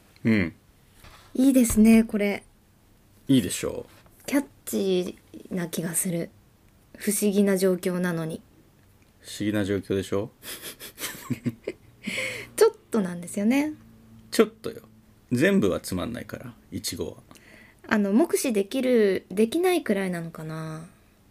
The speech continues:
Speaker 1: わ-、わかんない。
Speaker 2: <laughs> わかんないです。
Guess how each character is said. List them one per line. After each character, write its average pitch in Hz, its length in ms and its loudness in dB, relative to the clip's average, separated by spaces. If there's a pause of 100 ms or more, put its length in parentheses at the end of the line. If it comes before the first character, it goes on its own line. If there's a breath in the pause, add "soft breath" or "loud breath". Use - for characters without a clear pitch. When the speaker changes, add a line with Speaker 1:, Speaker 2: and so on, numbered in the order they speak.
(1600)
Speaker 1:
わ-、 95 180 -6
わ 98 160 -10
か - 120 -12
ん 87 100 -12
な 87 80 -12
い。 - 60 -18
Speaker 2:
<laughs> - 760 0
わ 208 100 6
か 208 60 -2
ん 190 40 -8
な 233 60 -6
い 233 100 -2
で 226 100 -14 (160)
す。 - 0 -